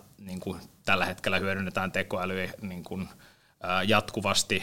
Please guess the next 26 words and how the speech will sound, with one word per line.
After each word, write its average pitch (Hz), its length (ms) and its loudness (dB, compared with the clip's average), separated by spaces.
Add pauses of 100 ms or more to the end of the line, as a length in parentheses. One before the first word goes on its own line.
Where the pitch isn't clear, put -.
(120)
Me 95 300 -2
palvelemme 98 440 2
meidän 95 240 2
asiakkaita, 92 600 0
on 87 100 -4
tämmönen 90 240 -2
niinku 92 260 2
uhka-analyysi, 107 760 6
jossa 92 380 2 (160)
meidän 92 300 2
niinku 90 200 -2
loppukäyttäjät 101 640 0
ympäri 95 240 2
maailman 101 440 4
raportoi 98 520 0
meille 95 340 0 (160)
erilaisia 95 580 2 (300)
potentiaalisia 92 640 0
uhkia. 107 560 4 (540)
Ja, 95 260 4 (160)
ää, 92 320 4
meidän 107 300 6
pitää 98 240 4
pystyä 98 420 2
analysoimaan 95 800 2
ne 90 160 2